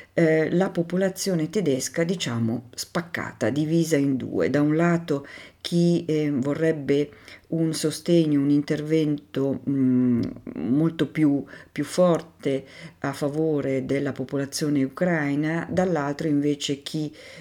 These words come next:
è molto più titubante, molto più preoccupato,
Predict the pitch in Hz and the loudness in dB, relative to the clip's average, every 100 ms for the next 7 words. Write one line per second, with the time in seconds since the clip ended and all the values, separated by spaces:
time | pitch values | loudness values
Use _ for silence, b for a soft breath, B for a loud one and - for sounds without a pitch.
0 | B 160 147 139 135 147 - 151 151 156 | B -4 -2 -2 -4 -6 -8 -8 -4 -2
1 | 135 135 135 - 143 143 143 135 135 139 | 0 -2 -4 -2 0 0 0 -2 -2 -6
2 | 131 143 127 - 139 143 - 147 139 123 | -4 -6 -6 -6 -6 -6 -4 -4 -4 -10
3 | - 139 | -8 -8